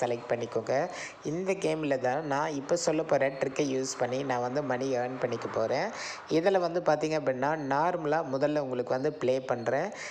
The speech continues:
அப்படி ப்ளே பண்றப்போ எவனுக்கு எவ்வளோ ஸ்கோர் கிடைக்குது, நான் எப்படி வின் ஆகுறேன்றதை பார்த்துக்கோங்க. அதுக்கு பிறகு நான் ஸ்-, ஆ, சின்ன ட்ரிக்கை யூஸ் பண்ணி ப்ளே பண்றேன்.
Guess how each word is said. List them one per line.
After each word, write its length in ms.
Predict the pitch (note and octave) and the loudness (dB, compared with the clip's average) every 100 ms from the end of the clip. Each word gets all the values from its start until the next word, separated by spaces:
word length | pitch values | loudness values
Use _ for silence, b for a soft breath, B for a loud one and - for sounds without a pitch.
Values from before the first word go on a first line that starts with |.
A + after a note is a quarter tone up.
| B | B
அப்படி 300 | - - F#3+ | -6 2 2
ப்ளே 220 | F#3+ E3 E3+ | 2 2 2
பண்றப்போ 460 | D#3+ D3 C#3+ C#3+ D#3 | 2 2 2 2 2
எவனுக்கு 640 | C#3 C#3 C#3 C3+ D#3 D#3+ | 2 0 -2 0 0 2
எவ்வளோ 300 | C#3 D3+ E3 | 2 4 2
ஸ்கோர் 400 | E3 - D3 D3 | -2 0 2 4
கிடைக்குது, 420 | D3 C3 B2+ C3+ | 2 0 0 0
நான் 120 | E3 | 2
எப்படி 240 | C#3 - D3 | 0 0 0
வின் 200 | C3 C3 | 0 0
ஆகுறேன்றதை 580 | C#3+ C3+ C3 B2 A#2 C3 | 0 0 -2 0 0 2
பார்த்துக்கோங்க. 720 | B2 A2+ - A#2+ A#2 C#3 F#3 B B B - | 2 0 -2 -2 0 0 -2 B B B -2
அதுக்கு 400 | B2+ D3+ G#3+ A3+ | 0 0 0 2
பிறகு 400 | F3 C#3 F3 G#3+ | 2 2 0 0
நான் 240 | C3 D#3 | 0 0
ஸ்-, 340 | F3 - - C#3+ | -2 -8 -6 -2
ஆ, 260 | C3+ C3 - | 0 0 -2
சின்ன 300 | - D3+ D#3+ | -2 0 0
ட்ரிக்கை 440 | - D3 E3 D3 | 0 0 0 2
யூஸ் 240 | D3+ D3 | 0 0
பண்ணி 220 | - C3 C3+ | -2 -2 -2
ப்ளே 220 | C3 B2 | 0 0
பண்றேன். 480 | B2 A#2+ A#2 E3 | 0 0 0 0